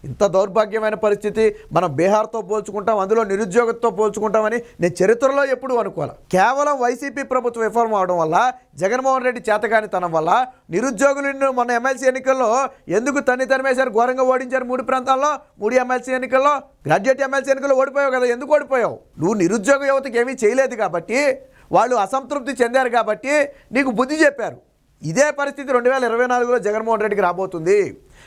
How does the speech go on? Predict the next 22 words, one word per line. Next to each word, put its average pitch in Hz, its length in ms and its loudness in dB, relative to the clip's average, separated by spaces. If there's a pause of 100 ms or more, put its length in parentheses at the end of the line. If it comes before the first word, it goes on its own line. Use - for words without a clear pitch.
(100)
నిరుద్యోగ 247 540 2
యువత 247 220 0
ఖచ్చితంగా 240 480 -2
ఉసురు 220 280 -2
తగులుతుంది. 208 840 0 (200)
నాడు 214 240 2
ఏ 226 200 -2
మాటలైతే 254 520 -2
నిన్ను 240 200 -4
నమ్మి 220 220 0
ఓట్లేసి 220 500 0
గద్దెనెక్కిచ్చారో 180 920 0 (220)
అదే 214 280 2
నిరుద్యోగ 226 480 -4
యువత 214 220 0
ఈరోజు 202 340 2
నిన్ను 190 180 -2 (120)
గద్దెను 208 240 0
దింపడానికి 190 420 -2
కూడా 180 140 0
సిద్ధంగా 165 380 -2
ఉంది. 202 340 -2